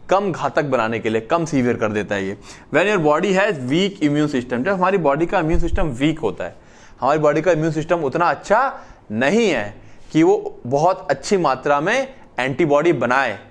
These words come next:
है ना, हमारी बॉडी के अंगरक्षक बनाए, तो ऐसी अवस्था में हम लोग इम्यून ग्लोबुलिन का इंजेक्शन देते हैं। क्या करता है ये?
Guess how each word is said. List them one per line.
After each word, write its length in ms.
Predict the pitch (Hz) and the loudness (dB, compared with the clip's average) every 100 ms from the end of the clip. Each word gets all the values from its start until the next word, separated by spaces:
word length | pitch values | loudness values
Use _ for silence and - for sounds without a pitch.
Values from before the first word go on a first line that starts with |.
| - | -4
है 80 | 190 | 0
ना, 240 | 226 170 | 0 -2
हमारी 220 | 127 127 135 | -4 -2 0
बॉडी 280 | 131 127 | 0 0
के 100 | 139 | 0
अंगरक्षक 540 | 190 127 147 139 - 180 | 0 0 0 0 0 -2
बनाए, 540 | 143 123 147 107 - - - - - - - - - - | 0 0 0 0 -4 -6 -14 -18 -20 -20 -20 -20 -20 -4
तो 280 | - 247 - | 0 0 0
ऐसी 280 | 151 165 220 | 0 0 0
अवस्था 400 | 226 175 175 175 | 2 0 0 -2
में 140 | 180 185 | -2 -2
हम 140 | 170 | 0
लोग 300 | 226 226 - - - | 0 0 -6 -14 -6
इम्यून 360 | 156 175 208 220 | -2 0 0 2
ग्लोबुलिन 380 | 165 156 156 160 | 0 2 0 0
का 100 | 220 | 0
इंजेक्शन 380 | 190 147 - 127 | 0 -2 -2 -6
देते 220 | 95 95 | -4 -6
हैं। 140 | 107 - - - - - - | -12 -18 -20 -20 -20 -16 0
क्या 140 | 196 | 2
करता 240 | 208 190 196 | 2 0 0
है 80 | |
ये? 220 | 190 175 | 0 -2